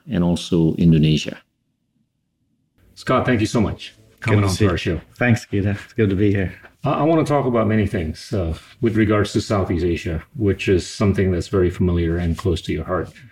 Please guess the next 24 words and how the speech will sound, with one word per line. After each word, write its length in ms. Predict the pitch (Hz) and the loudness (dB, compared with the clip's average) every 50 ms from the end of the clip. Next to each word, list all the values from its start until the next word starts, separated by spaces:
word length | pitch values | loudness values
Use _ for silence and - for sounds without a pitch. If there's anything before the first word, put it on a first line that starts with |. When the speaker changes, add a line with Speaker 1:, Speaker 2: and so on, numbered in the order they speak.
| _ _ _ _ _ _ _ _ _ | _ _ _ _ _ _ _ _ _
Speaker 1:
But 360 | - 131 127 - - - - _ | 2 2 2 0 -4 -12 -12 _
just 320 | - 180 180 - - - _ _ _ - | 2 2 2 0 -6 -16 _ _ _ -16
tell 260 | - - 180 180 156 | -4 -2 0 0 2
us 400 | - 113 120 110 90 - - - _ _ _ _ _ _ _ _ _ _ _ _ | 2 2 2 0 0 -2 -8 -18 _ _ _ _ _ _ _ _ _ _ _ _
two 120 | - 220 | 0 2
to 80 | 220 196 | 2 2
three 180 | - - 180 160 | 4 2 4 4
minutes 360 | 127 110 95 90 - - - | 4 2 2 0 -4 -4 -4
about 220 | 107 110 107 90 | -2 0 0 0
how 160 | 85 127 147 | -2 -2 0
you 180 | 160 156 143 - | 0 2 0 2
got 320 | - 127 123 127 110 - | 0 0 0 -2 -4 -2
to 80 | - - | -2 0
the 80 | 104 101 | 0 0
State 260 | - - 113 104 - | 0 0 0 0 0
Department 460 | - - - 107 98 - - - - _ _ _ - - | -2 -4 -4 -4 -4 -4 -8 -14 -14 _ _ _ -10 -4
and 380 | 104 98 92 92 92 90 90 104 135 | -4 -2 0 0 0 -2 -2 -2 0
you 160 | 110 110 113 | 0 2 2
grew 300 | 101 101 107 113 113 117 | 2 2 4 4 4 4
up 380 | 120 120 - - - _ - | 2 0 -2 -8 -18 _ -2
and 580 | 107 98 95 95 90 90 90 87 87 95 - 98 | -2 0 0 0 0 0 2 0 0 0 -2 -2
got 220 | - 107 107 107 | 0 2 2 4
interested 500 | 110 110 104 - 117 - - 123 117 110 | 2 2 0 0 -4 -4 -2 -2 0 0
in 380 | 107 98 98 95 92 90 90 | 0 0 2 0 0 0 -2